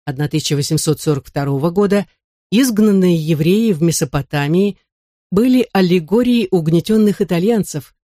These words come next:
а в битве при Линьяно одна тысяча восемьсот сорок девятого года в качестве призыва к действию было описано сокрушительное поражение германского императора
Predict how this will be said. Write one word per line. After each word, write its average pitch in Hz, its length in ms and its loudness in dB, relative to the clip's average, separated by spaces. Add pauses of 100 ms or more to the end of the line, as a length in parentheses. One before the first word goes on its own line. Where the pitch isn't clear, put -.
(460)
а 170 100 2
в 156 100 -4
битве 165 420 0
при 156 180 0
Линьяно 143 720 0 (640)
одна 156 220 0
тысяча 160 260 -2
восемьсот 156 420 -2
сорок 143 260 -2
девятого 147 440 -2
года 190 380 0 (560)
в - 40 -6
качестве 214 400 0
призыва 202 540 0
к 151 80 -4
действию 202 500 0
было 214 280 0
описано 202 560 -2 (260)
сокрушительное 233 920 0
поражение 190 840 0
германского 170 760 0
императора 170 720 -2